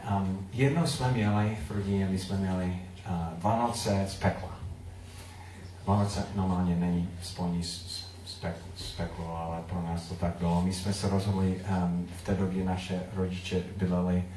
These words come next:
moje rodiče bydleli v Německu. My jsme se roz-, rozhodli strávit Vánoce spolu s nimi a hodně jsme se těšili na to. Naše děti byly malé a cestu tam jsem byl, eh, k-, mi-, a blízko Brna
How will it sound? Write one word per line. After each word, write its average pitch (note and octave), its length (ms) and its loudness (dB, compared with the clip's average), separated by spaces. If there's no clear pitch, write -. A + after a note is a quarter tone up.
moje G2 200 6
rodiče F2+ 340 2
bydleli F2 420 0
v F2+ 100 -4
Německu. F2 440 0
My F2 100 -2
jsme F#2 200 -4
se F#2+ 160 -4
roz-, F2 400 0
rozhodli F2+ 360 -2
strávit E2+ 480 -2
Vánoce E2+ 380 -4
spolu E2+ 240 -6
s - 100 -10
nimi E2+ 360 -6
a F#2+ 60 -8
hodně A2+ 240 -2
jsme A2+ 180 -8
se - 140 -8
těšili F2 460 -6
na F2 200 -6
to. G#2 120 -4
Naše - 260 0
děti A2+ 280 2
byly A#2+ 160 2
malé G2+ 480 6
a A2 240 2
cestu - 460 6
tam B2+ 540 4
jsem C#3+ 260 -2
byl, C#3+ 340 4
eh, C3 280 2
k-, - 40 -12
mi-, C3 340 2
a A#2 120 -4
blízko B2+ 440 0
Brna A#2 680 4